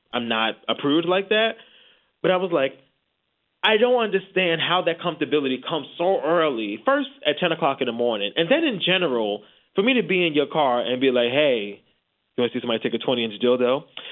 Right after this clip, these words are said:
I'm like, "Where do we draw the line?" You know? And I got to work and I spoke to my boss about it, and you know who my boss is.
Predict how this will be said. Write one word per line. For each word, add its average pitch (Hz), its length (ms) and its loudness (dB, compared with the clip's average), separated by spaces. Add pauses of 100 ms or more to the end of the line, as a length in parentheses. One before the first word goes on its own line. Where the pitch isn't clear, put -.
(160)
I'm 208 100 0
like, 185 160 0
"Where 269 160 0
do 320 80 2
we 285 100 2
draw 196 200 2
the 156 80 2
line?" 95 480 -4
You 196 140 4
know? 233 280 0 (880)
And 160 100 4
I 139 40 4
got 165 200 2
to 151 60 -12
work 139 140 2
and 120 80 -2
I 117 40 -6
spoke 147 180 -2
to 139 60 -4
my 127 80 2
boss 113 280 2
about 107 240 0
it, 104 180 -2
and 107 220 -2
you 123 80 2
know 123 100 2
who 123 60 -2
my 117 120 0
boss 113 300 0
is. 101 300 -2